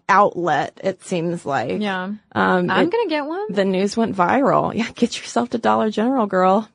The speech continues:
Speaker 1: Pick you up a
Speaker 2: Are they,
Speaker 1: coloring book.
Speaker 2: are they already out?
Speaker 1: I saw a photo of one, um, online.
Speaker 2: Okay.
Speaker 1: So definitely by the time this podcast is airing, they should be out.
Speaker 2: Well, you know, I've got a vacation coming up.
Speaker 1: Ooh.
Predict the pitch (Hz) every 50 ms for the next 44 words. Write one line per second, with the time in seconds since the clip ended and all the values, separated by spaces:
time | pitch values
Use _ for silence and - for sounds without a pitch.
0 | _ - 226 220 - 233 233 220 220 - 233 247 247 254 262 294 247 190 180 175
1 | 180 175 226 233 226 214 214 208 190 175 180 202 247 294 254 - _ _ _ _
2 | _ _ _ _ _ _ _ - 233 233 240 233 - - 220 226 202 208 - 226
3 | 233 233 214 190 - - 196 190 190 190 185 180 180 180 180 185 185 202 - _
4 | - - _ _ - 185 180 180 175 175 180 180 - 185 185 185 185 180 - -
5 | - - - 190 - - _ _ - 269 349 - 190 185 185 180 180 180 185 -
6 | - 185 196 196 202 208 202 202 202 196 190 190 185 185 180 180 185 - - -
7 | 190 196 196 - 190 185 190 180 - - - 180 - 190 196 202 202 185 170 175
8 | 185 - - - - - 190 180 - 220 226 247 277 285 - 180 196 262 320 247
9 | 165 - - - - - - _ _ _ _ _ - _ - - 202 208 202 226
10 | 277 359 403 - - - 202 196 196 220 254 269 240 - 185 175 175 151 165 170
11 | - 180 175 185 - 220 196 220 214 214 214 226 233 240 247 _ - - 170 165
12 | 165 175 185 208 226 240 254 262 269 277 277